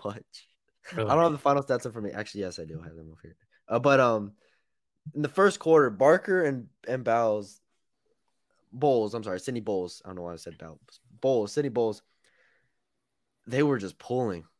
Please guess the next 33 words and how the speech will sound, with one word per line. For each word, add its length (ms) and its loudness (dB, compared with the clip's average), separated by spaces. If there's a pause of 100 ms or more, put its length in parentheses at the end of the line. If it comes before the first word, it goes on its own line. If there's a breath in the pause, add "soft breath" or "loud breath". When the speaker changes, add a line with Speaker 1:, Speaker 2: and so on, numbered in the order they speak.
(160)
Speaker 1:
everything. 480 0
Bowles 260 4
from 200 -8
three, 540 0
Barker 460 -2
from 180 -6
the 60 -4
mid 300 -2
post, 600 -2 (540)
and, 420 -2
uh, 500 0
they 200 -2
looked 260 -2
really, 300 0
really 220 -2
good. 280 -6 (600)
And 200 -4
so 160 0
I 220 2
am, 500 -4 (840)
I'm, 500 -2
I 160 0
knew 340 2
A 100 0
and 100 -2
M 60 -4
was 120 -6
gonna 140 -6
be 80 -8
significantly 520 -8
better 280 -6
this 240 -6
year. 280 -4